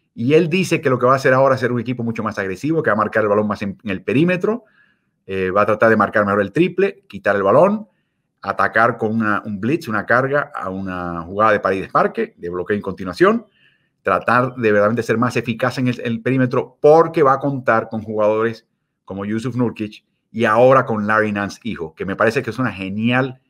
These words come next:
y sutil adquisición de este equipo,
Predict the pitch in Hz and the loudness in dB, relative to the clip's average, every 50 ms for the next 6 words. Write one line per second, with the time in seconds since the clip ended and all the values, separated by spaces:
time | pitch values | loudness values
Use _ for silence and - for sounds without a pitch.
0 | _ _ _ - 107 - - 107 98 - 123 123 127 131 131 131 - 110 - - | _ _ _ -10 -10 -8 -6 -8 -6 -2 -2 0 0 -2 -2 -2 -4 -4 -4 -4
1 | 104 92 92 87 - 110 107 104 104 - - _ 98 95 - - 104 92 - 110 | -10 -12 -10 -8 -4 -2 0 0 -2 -4 -8 _ -6 -6 -4 -4 -6 -4 -4 -6
2 | 104 - - 107 107 - | -6 -4 -4 -6 -6 -6